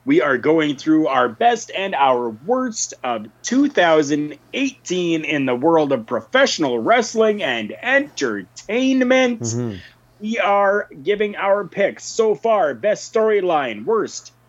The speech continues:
Speaker 1: storyline, best and worst of two thousand eighteen, best female, best male, best tag team, best faction, and now we come up to,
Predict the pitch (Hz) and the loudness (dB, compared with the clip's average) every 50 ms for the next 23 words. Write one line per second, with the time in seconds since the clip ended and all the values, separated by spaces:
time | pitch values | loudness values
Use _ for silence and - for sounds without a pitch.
0 | _ _ - - - 185 165 160 147 143 143 139 131 120 113 110 101 92 90 - | _ _ -18 -6 -2 2 4 4 4 4 4 2 2 2 2 0 -2 -4 -8 -14
1 | - - _ _ _ _ _ _ - 233 240 240 226 - - - 175 170 170 190 | -20 -20 _ _ _ _ _ _ -2 -2 -2 -2 -6 -6 -4 -2 -2 0 2 2
2 | 214 214 196 202 - 147 131 - - 214 196 202 196 196 160 165 170 185 190 185 | 2 2 0 -2 -4 -8 -10 -8 -4 0 2 2 4 2 2 0 0 0 -2 -2
3 | 160 - - 214 214 175 123 101 87 - _ _ _ _ _ _ _ _ - 269 | -4 -8 -6 -4 -4 -4 -4 -6 -8 -12 _ _ _ _ _ _ _ _ 0 0
4 | 262 226 202 - - - _ - 254 254 262 247 240 208 180 156 139 123 113 110 | 2 0 -2 -4 -10 -18 _ -6 -4 -2 0 0 0 2 2 2 2 0 0 0
5 | 254 269 254 196 - - 185 143 151 180 233 254 240 190 127 113 101 - - 262 | 0 0 0 0 -4 -6 -8 -6 -4 -2 0 0 2 2 0 0 -2 0 0 0
6 | 277 247 - - - - 220 254 254 214 165 - 165 139 117 220 220 - 277 311 | 0 0 -2 -8 -6 -2 0 2 2 2 0 -2 -4 -4 -4 -4 -2 0 0 2
7 | 320 302 - - - - 262 262 240 247 220 - - 170 156 156 156 160 - 156 | 2 0 -2 -6 -6 -2 0 2 2 2 0 0 -4 -4 -4 -4 -4 -6 -4 -4
8 | 147 135 139 165 226 320 339 339 320 302 226 165 143 135 131 131 - - 285 294 | -4 -4 -4 -4 -4 -2 0 0 0 0 0 0 0 -2 -4 -4 0 2 2 2
9 | 277 254 240 254 277 262 - _ - - 226 233 233 240 254 254 254 | 2 2 2 0 0 -2 -6 _ -12 -8 -6 -4 -2 -2 -2 -2 -4